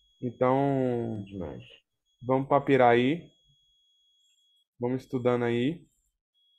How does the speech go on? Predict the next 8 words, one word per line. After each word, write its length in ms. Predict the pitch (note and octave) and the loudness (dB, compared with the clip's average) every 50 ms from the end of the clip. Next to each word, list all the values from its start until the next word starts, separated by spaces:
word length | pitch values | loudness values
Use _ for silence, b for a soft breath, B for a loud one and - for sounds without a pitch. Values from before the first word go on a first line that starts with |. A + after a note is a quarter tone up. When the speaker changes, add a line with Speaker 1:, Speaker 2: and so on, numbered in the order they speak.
| _ _ _ _ _ _ _ _ _ _ _ G2+ G2+ G2 G2+ _ _ _ _ _ _ _ _ _ _ _ _ _ _ _ _ - | _ _ _ _ _ _ _ _ _ _ _ _ _ _ _ _ _ _ _ _ _ _ _ _ _ _ _ _ _ _ _ -4
Speaker 2:
Tá, 80 | G2 | -4
eu 80 | G#2 A2 | -2 -2
vou 160 | A2+ A2+ A2+ | -2 -2 -2
cair 120 | A2+ A2+ A2+ | -2 -2 -2
Speaker 1:
E 40 | A2 | -4
Speaker 2:
pra 100 | G#2 F#2+ | -4 -6
dentro 340 | F2 F2+ F#2 F#2+ - F2+ | -6 -6 -8 -8 -8 -8
de, 520 | F#2 F2+ F#2 F2+ F2+ F2+ F2+ F2+ F2 E2+ | -6 -6 -4 -4 -4 -4 -4 -6 -8 -14